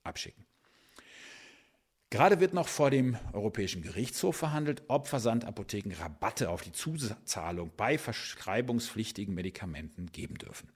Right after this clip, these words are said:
Das hat der deutsche Gesetzgeber zwar verboten, was aber wohl nicht kompatibel mit europäischem Recht ist. Und wenn man weniger Zuzahlung leisten muss, dann ist es ein großer Anreiz für Kunden, die Online-Apotheken zu nutzen.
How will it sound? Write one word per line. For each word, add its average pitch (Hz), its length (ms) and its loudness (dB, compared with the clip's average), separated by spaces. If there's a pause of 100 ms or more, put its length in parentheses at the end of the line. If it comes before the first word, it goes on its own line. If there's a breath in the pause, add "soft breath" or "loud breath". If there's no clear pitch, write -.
(580 loud breath)
Das 127 300 0 (260 loud breath)
hat - 100 -4
der 90 80 2
deutsche 98 300 0
Gesetzgeber 127 520 2
zwar 90 180 -4
verboten, 131 680 0 (180)
was - 160 -12
aber - 220 -10
wohl 82 200 -6
nicht 92 320 4
kompatibel 110 600 -2
mit 82 360 -6 (320)
europäischem - 720 -6 (300)
Recht 87 240 -6
ist. - 440 -12 (160)
Und - 60 -10
wenn 90 80 -2
man 80 380 -6
weniger 143 440 6
Zuzahlung 135 500 0
leisten 110 360 0
muss, 107 160 -2
dann 78 140 -4
ist 87 160 -4
es - 120 -10
ein 78 100 -12
großer 131 380 0
Anreiz 120 400 2
für - 80 -4
Kunden, 98 260 0
die 92 120 -2
Online-Apotheken 85 720 -6
zu - 160 -8
nutzen. 69 340 -10